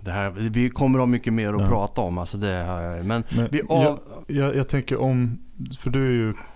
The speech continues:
Speaker 2: coach. Vad, vad skulle du kalla det du gör? För du coachar ju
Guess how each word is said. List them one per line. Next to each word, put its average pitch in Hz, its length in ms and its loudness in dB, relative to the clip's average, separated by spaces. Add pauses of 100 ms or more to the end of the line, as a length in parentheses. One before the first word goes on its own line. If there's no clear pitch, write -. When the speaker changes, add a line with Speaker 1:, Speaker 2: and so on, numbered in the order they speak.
(320)
Speaker 2:
coach. - 440 -2
Vad, 120 200 2
vad 120 160 2
skulle 113 280 0
du 113 100 0
kalla 110 560 0 (100)
det 104 360 -2
du 101 140 0
gör? 95 140 2
För - 120 -4
du 113 80 0
coachar 107 400 0
ju 90 180 0